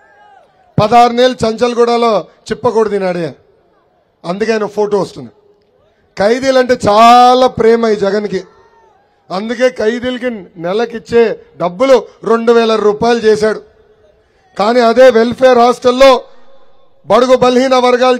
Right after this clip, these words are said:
చెందిన మన బిడ్డలు చదువుతుంటే కనీసం వాళ్ళకి మెస్ ఛార్జ్ పెంచలేదు, కాస్మెటిక్ ఛార్జీలు పెంచలేదు.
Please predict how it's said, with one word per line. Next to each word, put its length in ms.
చెందిన 260
మన 280
బిడ్డలు 380
చదువుతుంటే 840
కనీసం 480
వాళ్ళకి 260
మెస్ 280
ఛార్జ్ 240
పెంచలేదు, 520
కాస్మెటిక్ 640
ఛార్జీలు 320
పెంచలేదు. 480